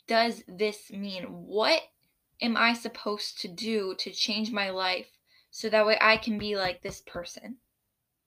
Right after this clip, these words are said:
in the Bible?" And I hope that one day that'll happen and I can help her and walk her through her journey with Christ.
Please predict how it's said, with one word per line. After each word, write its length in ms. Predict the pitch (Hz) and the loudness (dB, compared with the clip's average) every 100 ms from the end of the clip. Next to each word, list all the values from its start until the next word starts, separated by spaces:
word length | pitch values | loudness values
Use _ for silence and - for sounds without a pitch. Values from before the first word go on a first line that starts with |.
| _ - | _ -8
in 160 | 208 | -4
the 200 | 208 202 233 _ | -4 -6 -10 _
Bible?" 440 | - 190 - - - _ _ - - - _ _ - | -4 -4 -4 -12 -18 _ _ -20 -20 -20 _ _ 0
And 260 | 220 214 - _ _ _ _ _ _ _ _ _ _ - - 226 | 0 0 -10 _ _ _ _ _ _ _ _ _ _ -20 2 4
I 100 | 285 | 4
hope 220 | 311 285 | 2 2
that 240 | 269 214 | 2 2
one 240 | 208 254 262 | 2 4 4
day 140 | 277 | 4
that'll 280 | 226 220 208 | 6 4 4
happen 420 | 226 196 185 185 | 0 0 0 -4
and 140 | - | -2
I 140 | 202 226 | 0 0
can 180 | 226 220 | -2 -4
help 340 | - 220 220 | 2 0 0
her 280 | - 196 - - - - | -6 -6 -6 -12 -18 -8
and 220 | 214 202 | -8 -4
walk 340 | 190 208 254 - | 2 4 4 0
her 180 | - 240 | -6 -8
through 440 | 233 - 226 208 | -8 -4 0 0
her 200 | 214 220 | -2 -4
journey 420 | 214 - 226 220 185 | -4 -2 -2 -2 -4
with 180 | 190 | -10
Christ. 680 | - 190 185 - - - - | -12 -4 -4 -4 -10 -18 -20